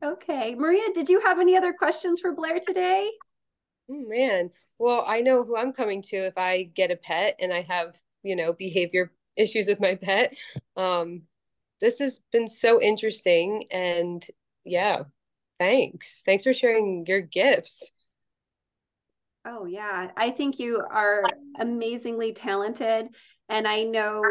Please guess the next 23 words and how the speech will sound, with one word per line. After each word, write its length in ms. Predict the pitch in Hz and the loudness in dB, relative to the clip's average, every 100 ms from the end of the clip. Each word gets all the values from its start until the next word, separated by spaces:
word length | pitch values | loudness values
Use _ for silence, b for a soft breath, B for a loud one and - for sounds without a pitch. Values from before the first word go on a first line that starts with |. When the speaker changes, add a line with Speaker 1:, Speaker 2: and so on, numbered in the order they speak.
| 202 196 | 0 0
Speaker 1:
there 200 | 226 220 | 0 2
are 100 | 214 | 0
so 220 | 220 233 | -2 -8
many 220 | 226 220 | -6 -6
people 340 | 233 240 226 208 | -6 -8 -8 -6
out 260 | 196 196 208 | -2 -2 -2
there 380 | 202 196 185 170 | -2 0 -2 -4
that 200 | 196 190 | -4 -4
need 220 | 196 226 220 | -4 -6 -4
this 220 | 226 - | -6 -4
information 640 | 208 208 190 185 208 202 | -4 -2 -2 -2 -4 -6
and 160 | 190 202 | -4 -2
need 200 | 208 214 | -4 -4
this 200 | 214 214 | -8 -8
help. 340 | - 202 202 | -4 -4 -2
And 160 | 202 196 | -6 -6
together, 560 | 254 - 208 233 202 190 | -8 -4 -2 -2 -4 -6
just 320 | 254 254 - | -8 -10 -8
knowing 440 | 233 233 240 233 | -2 -2 -2 -6
this, 360 | 214 - - _ _ _ _ - - | -8 -10 -16 _ _ _ _ -18 -8
communicating 920 | 262 247 254 254 277 240 226 220 202 | -6 -4 -4 -6 -4 -4 -2 -2 -2
and 120 | 196 | -2
helping, 600 | 202 233 226 233 202 202 | -4 -6 -6 -2 -2 -2